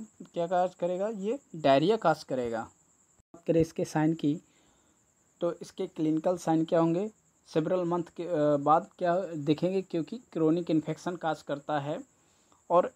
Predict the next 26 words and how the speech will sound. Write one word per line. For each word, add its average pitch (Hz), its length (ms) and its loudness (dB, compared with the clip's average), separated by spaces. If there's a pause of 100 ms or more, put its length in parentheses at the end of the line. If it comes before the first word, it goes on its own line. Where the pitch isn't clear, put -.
एनिमल 175 380 4
में 190 180 -4 (120)
की 190 160 -4
सबमेंडिबुलर 175 840 2
में 180 160 -4
क्या 180 140 -2
होगा, 185 320 -2
एडिमा 160 340 0
देखने 175 360 -2
को 175 120 -4
मिलेगा। 170 500 4 (580)
और 160 280 2
एनिमल 185 360 -2
में 202 160 -8
कंजेनिटल 160 600 0
इन्फेक्शन 170 640 -4 (160)
और 175 240 -4 (200)
एबॉर्शन 160 460 2
देखने 170 320 2
को 175 120 0
मिलता 156 340 2
है। 156 180 -2 (800)
और 190 220 -2
ऑर्गेनिज्म 185 600 4
क्या 202 160 0
होगा, 190 360 -2